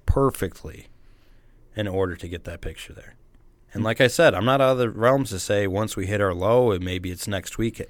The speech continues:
when you get the first notice, sometime in there when you start focusing on South America. I'm not out of, I'm not out of the idea of possibilities that you could see fifteen, twenty cents after a forty cent move down.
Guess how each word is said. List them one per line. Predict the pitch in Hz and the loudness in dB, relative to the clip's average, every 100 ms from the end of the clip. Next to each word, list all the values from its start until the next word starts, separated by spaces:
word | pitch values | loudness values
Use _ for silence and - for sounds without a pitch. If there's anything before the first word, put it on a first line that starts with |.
| - | -12
when | 92 92 | -8 -6
you | 90 | -6
get | 87 | -10
the | - | -10
first | 104 90 | -8 -6
notice, | 95 104 120 101 - - - - | -2 0 0 -2 -4 -10 -16 -14
sometime | - 92 - 95 92 | -12 -10 -8 -6 -6
in | 90 | -6
there | 90 110 110 | -4 -2 0
when | 95 92 | -2 -6
you | |
start | 90 - 85 | -8 -12 -12
focusing | 95 90 95 | -12 -12 -14
on | 90 | -14
South | - 90 - | -14 -14 -10
America. | 95 123 - 92 90 - - - - - - _ - | -4 -4 -6 -12 -14 -16 -20 -20 -20 -20 -20 _ -12
I'm | 110 120 | -2 2
not | 123 120 | 4 4
out | 117 | 4
of, | 104 - | 0 -8
I'm | 120 120 | -12 -12
not | - 120 131 | -6 -2 0
out | |
of | 123 | 0
the | 110 104 - - _ _ - | 0 -2 -8 -20 _ _ -4
idea | 110 123 | 2 4
of | 123 | 4
possibilities | 127 117 - 110 127 | 4 4 2 0 0
that | 98 | -2
you | 87 | -6
could | - | -10
see | - 95 92 - - | -8 -8 -8 -18 -16
fifteen, | - 90 - 90 85 | -6 -6 -6 -8 -8
twenty | - 92 82 | -6 -6 -6
cents | - 92 101 - | -4 -4 -4 -6
after | 87 - 90 | -6 -6 -8
a | 87 | -8
forty | - 95 87 | -6 -6 -6
cent | - 92 90 - | -8 -8 -10 -12
move | 98 101 90 85 | -8 -4 -4 -6
down. | 92 110 101 113 | -6 -4 -4 -6